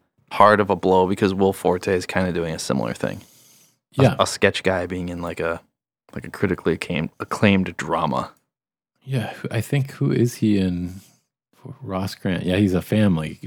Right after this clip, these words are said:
Speaker 2: I feel like I'm remembering now them meeting at a bar or something,
Speaker 1: Okay.
Speaker 2: or having a t-, long talk about Papa Nebraska.
Speaker 1: Papa. Uh, and then we got Breaking Bad. You're right.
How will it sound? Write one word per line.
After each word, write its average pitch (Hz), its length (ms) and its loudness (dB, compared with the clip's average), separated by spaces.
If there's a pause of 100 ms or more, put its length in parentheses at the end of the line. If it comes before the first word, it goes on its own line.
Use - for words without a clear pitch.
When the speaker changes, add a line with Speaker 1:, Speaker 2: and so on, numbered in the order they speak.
(180)
Speaker 2:
I 107 140 0
feel 123 220 6
like 117 180 8
I'm 98 120 8
remembering 92 460 6
now 85 220 0
them 82 320 -2
meeting 85 320 0
at 82 80 -2
a 80 80 -2
bar 80 480 -4
or - 40 -2
something, 113 460 -2
Speaker 1:
Okay. - 120 2 (240)
Speaker 2:
or - 40 -8 (600)
having 85 320 -4
a 76 140 -4
t-, - 180 -10
long 82 260 -4
talk - 440 -8 (1200)
about 85 300 -14
Papa 76 580 -8 (140)
Nebraska. - 680 -10 (160)
Speaker 1:
Papa. 80 440 -4 (1000)
Uh, 95 300 6
and 98 120 0
then 98 100 4
we 98 80 2
got 90 140 2
Breaking 98 300 2
Bad. 107 280 2 (200)
You're 104 160 0
right. 92 260 2